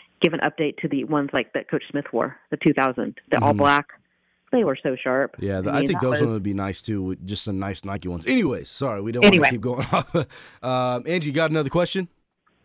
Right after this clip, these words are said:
Speaker 1: Um, I do. Let's see. I'm gonna run over to the Logic Beaver Blitz 'cause there's a couple really good ones. This one cracks me up. Matt Ciaffoni,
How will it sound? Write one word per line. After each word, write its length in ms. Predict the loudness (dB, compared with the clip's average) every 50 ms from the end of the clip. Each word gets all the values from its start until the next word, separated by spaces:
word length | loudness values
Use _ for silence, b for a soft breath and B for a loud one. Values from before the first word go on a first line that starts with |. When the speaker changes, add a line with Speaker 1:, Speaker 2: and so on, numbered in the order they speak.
| -2 0
Speaker 1:
Um, 140 | 0 0 -4
I 140 | -6 -6 -8 _ _ _ -2
do. 460 | 0 2 2 2 2 0 0 0 -2 -4 _ -6
Let's 140 | -6 -6 -6 _
see. 80 | -2 -2
I'm 80 | -2 -2
gonna 140 | -4 -6 -6 -2
run 160 | -2 -2 -2 -2
over 160 | -4 -8 -10
to 140 | -8 -2 -2
the 80 | 0
Logic 360 | 4 6 6 6 4 2 -2
Beaver 300 | -2 -2 -2 0 0 0
Blitz 360 | 0 2 0 2 2 0 -2 -4 -2 -2
'cause 80 | -2 -2 _ _ _ _ _ _ _ _ _ -2
there's 140 | 0 2 2
a 40 | 2 2 0
couple 220 | 0 2 0 0
really 320 | -2 -2 -4 -4 -2 -2 -4
good 140 | -4 -6 -6
ones. 180 | -6 -10 -10 -8 _ -2
This 100 | -2 -2 -2
one 120 | -6 -8 -8 _ -8
cracks 320 | -2 0 0 0 0 -4
me 120 | -6 -4 -4
up. 160 | -4 -4 -2
Matt 280 | 0 2 2 2 2 0 -2 -4
Ciaffoni, 540 | -4 -2 -2 -4 -4 -4 -4 -6 -8 -8